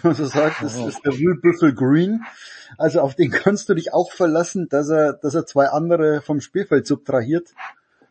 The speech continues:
Speaker 1: Ähm, musst nur aufpassen, dass er sich nicht selber, äh, vom Platz nimmt mit, mit zwei technischen. Also das, das ist schon ein schmaler Grat, den der, den der geht. Und du hast auch mit, mit Wiggins und Poole,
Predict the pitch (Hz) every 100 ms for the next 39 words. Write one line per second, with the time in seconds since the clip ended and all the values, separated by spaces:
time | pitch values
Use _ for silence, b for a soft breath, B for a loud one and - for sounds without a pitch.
0 | _ 135 139 139 160 - 165 156 - 160
1 | 143 151 143 135 160 - 147 147 - 185
2 | 147 117 117 - - 131 139 127 131 131
3 | - 147 143 277 - 147 139 - 143 135
4 | 143 - 160 139 147 131 143 143 - -
5 | 127 180 175 - 151 143 160 131 113 123
6 | - 131 123 120 113 B B B B B
7 | B B B B - 147 156 143 147 180
8 | 180 165 147 185 - _ 196 226 - 196
9 | 196 _ 170 156 151 175 220 - 165 139
10 | - 175 202 214